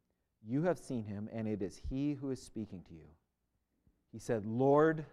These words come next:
I believe," and he worshiped him. Jesus said, "For judgment I came into this world, that those who do not see may see,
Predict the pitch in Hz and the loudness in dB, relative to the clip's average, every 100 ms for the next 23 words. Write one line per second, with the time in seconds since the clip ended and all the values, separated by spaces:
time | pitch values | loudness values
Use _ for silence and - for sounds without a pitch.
0 | _ _ _ _ - 123 127 123 104 113 | _ _ _ _ 0 2 4 4 2 0
1 | 120 110 85 - _ 120 113 104 90 123 | -2 -4 -6 -14 _ -12 -6 -6 0 2
2 | 180 - 120 - 80 73 _ _ _ _ | 2 0 -4 -6 -14 -16 _ _ _ _
3 | _ _ _ _ _ _ _ _ _ _ | _ _ _ _ _ _ _ _ _ _
4 | 147 135 120 - 135 120 110 - 139 123 | -2 -2 -6 2 2 2 -2 0 0 4
5 | 143 147 151 175 165 123 110 147 143 143 | 4 4 4 -4 0 0 -2 -4 0 0
6 | 143 139 143 127 98 85 78 - _ _ | -2 -2 -4 -4 -6 -6 -10 -16 _ _
7 | _ _ _ _ 139 131 147 165 170 139 | _ _ _ _ 2 6 8 8 6 2
8 | 113 98 165 214 220 - - - 127 131 | -2 0 0 2 2 0 -8 -6 -4 -2
9 | 127 120 120 - 90 82 | -2 -4 -6 -8 -10 -10